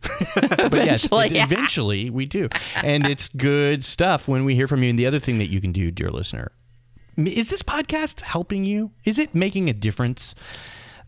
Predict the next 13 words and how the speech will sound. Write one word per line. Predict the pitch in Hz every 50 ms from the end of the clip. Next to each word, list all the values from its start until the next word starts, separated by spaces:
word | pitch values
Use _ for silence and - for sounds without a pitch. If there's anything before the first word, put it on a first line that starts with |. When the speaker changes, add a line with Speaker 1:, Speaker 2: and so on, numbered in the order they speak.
| - - -
Speaker 1:
Uh, | 117 113 110 -
there's | 123 127 123 110 98
one | 101 104 110 131 156
thing | - - 135 131
that | 120 - 104
we | 98 95
would | 92 87
invite | 80 73 80 85 -
you | - -
to | 85
do | 73 - 50 - - -
that | - - - -
would | 92 92 90 85 - -